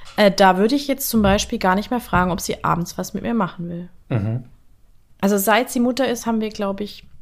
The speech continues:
Speaker 1: einmal vielleicht am frühen Abend was gemacht, sonst nie wieder. Früher waren wir immer abends weg, als wir noch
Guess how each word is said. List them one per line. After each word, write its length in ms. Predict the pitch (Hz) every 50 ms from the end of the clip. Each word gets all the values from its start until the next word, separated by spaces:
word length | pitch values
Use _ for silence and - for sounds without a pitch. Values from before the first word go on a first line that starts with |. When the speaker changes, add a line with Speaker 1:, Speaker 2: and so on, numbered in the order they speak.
| - - - - - - - - - - - - - - - - - - - - -
Speaker 1:
einmal 420 | - 196 190 214 233 262 285 302 320 -
vielleicht 680 | - - 277 269 277 311 349 359 - - _ _ - - - - - -
am 120 | 226 220
frühen 220 | 214 - 254 254 233
Abend 200 | - 226 247 247
was 160 | 262 254 -
gemacht, 260 | - 277 269 285 285 - -
sonst 480 | - - - - 233 226 226 - - -
nie 200 | 208 202 190 185
wieder. 200 | 196 196 262 269
Früher 300 | 269 - - 208 202 196
waren 180 | 196 190 190 190
wir 160 | 185 - -
immer 380 | - 185 170 180 208 254 - -
abends 320 | 254 254 262 277 269 -
weg, 240 | 311 311 311 311 - - - - - - -
als 200 | - 214 208 -
wir 120 | - 214 208
noch 300 | 202 202 196 - -